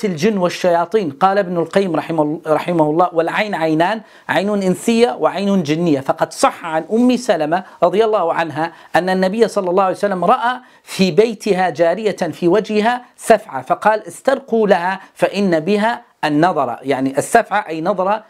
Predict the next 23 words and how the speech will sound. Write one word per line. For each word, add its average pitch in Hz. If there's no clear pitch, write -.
من 156
الجن. 135
أيضًا 247
رؤية 226
السقوط 220
من 180
الأعلى 190
للأسفل، 170
رؤية 247
الأشخاص 185
الذين 175
اشتهروا 240
بالحسد 196
والحقد 190
بين 226
الناس 190
في 202
الواقع. 208
النظر 254
إلى 233
المرآة 180
وانكسار 190
المرآة 202